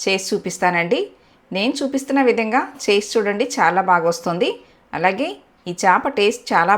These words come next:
బాగుంటుందండి. ఇవేనండి గులివెందుల చేపలు.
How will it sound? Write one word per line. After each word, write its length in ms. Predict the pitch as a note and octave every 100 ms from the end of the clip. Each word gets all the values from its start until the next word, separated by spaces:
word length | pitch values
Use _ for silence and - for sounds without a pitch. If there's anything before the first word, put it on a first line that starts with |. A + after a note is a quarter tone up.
| F#3
బాగుంటుందండి. 680 | E3+ E3 E3+ D#3+ D3+ B3 G4+ - _ _ _ -
ఇవేనండి 440 | G#3 D#4 C#4+ A#3+ G4 - _ _ _ F3
గులివెందుల 400 | G3+ A3+ A3 G3+ G#3+
చేపలు. 380 | F3+ F#3 A#3